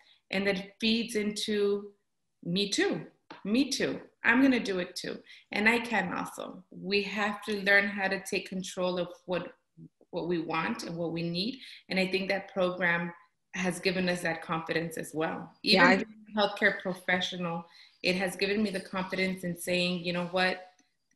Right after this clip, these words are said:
Speaker 1: Now I know what I need. Now I know what my body needs." And so if Doctor A is not gonna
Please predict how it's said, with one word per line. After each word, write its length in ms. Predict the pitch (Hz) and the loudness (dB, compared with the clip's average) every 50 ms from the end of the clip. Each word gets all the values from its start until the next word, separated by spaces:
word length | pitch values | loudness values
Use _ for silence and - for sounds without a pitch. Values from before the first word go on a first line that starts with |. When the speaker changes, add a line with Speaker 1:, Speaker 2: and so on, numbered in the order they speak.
| _ - | _ -4
Speaker 1:
Now 360 | 208 190 190 202 247 311 302 | 2 4 6 6 6 6 4
I 120 | 262 202 | 4 4
know 320 | 196 185 180 175 175 175 165 | 4 2 2 2 2 2 0
what 160 | 170 165 160 | 0 0 0
I 60 | - | 0
need. 440 | - - - 165 - - - - - _ _ _ | -2 -4 -4 -4 -6 -6 -8 -12 -18 _ _ _
Now 260 | - 190 196 202 208 | -2 2 4 4 6
I 80 | 220 220 | 4 4
know 140 | 214 202 196 | 4 2 0
what 160 | 196 185 185 | 0 -2 -2
my 120 | 175 165 160 - - | -2 -4 -4 0 2
body 220 | 160 160 165 170 - 156 | 4 4 4 2 0 -4
needs." 440 | 151 139 135 - - - - - - _ - - - - - - | -6 -6 -6 -6 -8 -12 -16 -20 -20 _ -18 -16 -16 -16 -12 -8
And 180 | 185 202 208 196 - | -6 -6 -6 -2 0
so 220 | 220 214 208 208 208 | 2 4 6 6 6
if 240 | 208 208 196 190 - - - 190 | 6 4 2 0 -6 -8 -2 2
Doctor 360 | 214 214 220 214 - 240 226 - - | 4 4 4 4 4 2 2 4 4
A 220 | 214 220 233 262 262 | 6 6 6 6 4
is 100 | 247 - | 2 2
not 220 | 226 208 196 196 190 | 2 0 0 0 0
gonna 340 | 196 190 185 180 175 170 | 0 2 2 4 4 4